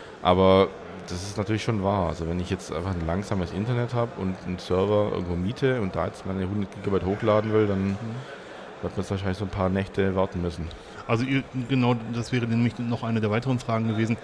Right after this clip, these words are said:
Speaker 2: Ihr synchronisiert Differenzen von Dateien.
Speaker 1: Mhm.
Speaker 2: Macht, macht ihr so blockweise Prüfsummen, mit denen ihr das prüft, oder macht ihr eine Prüfsumme über die gesamte Datei,
Speaker 1: Mhm.
Speaker 2: oder?
Speaker 1: Ja, das ist,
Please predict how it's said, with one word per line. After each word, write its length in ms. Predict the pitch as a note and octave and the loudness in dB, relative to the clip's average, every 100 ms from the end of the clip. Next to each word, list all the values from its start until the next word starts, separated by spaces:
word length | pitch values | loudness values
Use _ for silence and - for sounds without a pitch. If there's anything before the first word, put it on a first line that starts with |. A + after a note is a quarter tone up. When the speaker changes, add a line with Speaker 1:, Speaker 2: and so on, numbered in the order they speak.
| - - - | -8 -12 0
Speaker 2:
Ihr 140 | A#2 | 2
synchronisiert 640 | A2 C3 C3 A#2+ A2 A#2+ - A#2 | 4 4 4 4 4 0 -2 -2
Differenzen 600 | A2 G2+ G2+ G#2 G2 E2+ | 2 4 2 2 -2 -4
von 180 | - G2 | -2 0
Dateien. 420 | F#2 - F2+ F2 E2+ - - - - | 0 -2 -4 -4 -6 -12 -18 -18 -10
Speaker 1:
Mhm. 120 | G2 F#2+ | 2 4
Speaker 2:
Macht, 240 | F#2+ G#2 | 6 4
macht 200 | B2 A#2+ | 0 2
ihr 60 | A#2 | 0
so 120 | A2+ | 0
blockweise 560 | G#2+ A#2+ - A#2 A2 G#2 | 2 2 4 2 2 0
Prüfsummen, 760 | - D3 - F3+ F3+ F3+ E3+ | -2 -2 0 0 0 0 -2
mit 140 | E3 C#3 | -2 -2
denen 160 | D3+ | 0
ihr 80 | D3+ | 2
das 160 | C#3+ - | 0 -2
prüft, 380 | - C#3+ C#3 | -2 0 0
oder 180 | A#2 A2+ G2+ | -2 -2 0
macht 180 | B2 G2+ | -2 0
ihr 20 | |
eine 100 | A2+ | 0
Prüfsumme 460 | G#2 B2 A2+ A#2 A2 | 0 -2 -2 0 0
über 100 | G#2+ | 0
die 60 | G#2 | -2
gesamte 400 | G#2 G#2 G2+ G2+ | 0 0 -2 -2
Datei, 440 | G2 - G#2+ D3 | -4 -2 0 2
Speaker 1:
Mhm. 180 | - B2 | 2 2
Speaker 2:
oder? 280 | B2 A#2+ A#2+ - | 0 -2 -4 -4
Speaker 1:
Ja, 260 | G2 F#2 F#2+ | 2 4 4
das 180 | F#2+ G2 | 4 0
ist, 160 | G#2 | -6